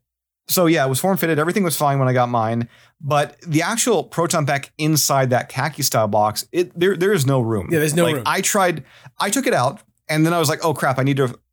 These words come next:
Speaker 1: I, I should have recorded some extra B-roll of the pack inside. And I tried getting it back in there and I was damaging the, damaging the box trying
Speaker 2: Yeah.
Speaker 1: to get it back in. Um, so yeah, it's, it, it's a pretty, I, I don't wanna say a tight fit because the way they got in there the first time,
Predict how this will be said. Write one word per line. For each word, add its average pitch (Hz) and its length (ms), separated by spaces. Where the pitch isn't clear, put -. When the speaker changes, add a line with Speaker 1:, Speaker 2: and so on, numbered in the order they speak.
Speaker 1:
I, 147 200
I 156 40
should 175 160
have 165 80
recorded 151 300
some 143 120
extra 131 220
B-roll 120 540
of 123 120
the 113 60
pack 113 260
inside. 123 480
And 147 100
I 180 80
tried 202 200
getting 175 180
it 143 80
back 131 180
in 123 80
there 170 240
and 135 100
I 131 60
was 123 160
damaging 131 420
the, 107 140
damaging 135 360
the 117 80
box 117 260
trying 135 140
Speaker 2:
Yeah. - 20
Speaker 1:
to 107 40
get 110 80
it - 20
back 101 220
in. 98 200
Um, 113 580
so - 140
yeah, 143 140
it's, 147 220
it, - 40
it's 185 180
a 170 60
pretty, 190 560
I, 160 220
I 190 40
don't 196 80
wanna 208 120
say 170 140
a 127 40
tight 147 260
fit 160 140
because 139 200
the 135 80
way 147 140
they 160 100
got 139 160
in 135 140
there 131 140
the 131 60
first 131 280
time, 160 240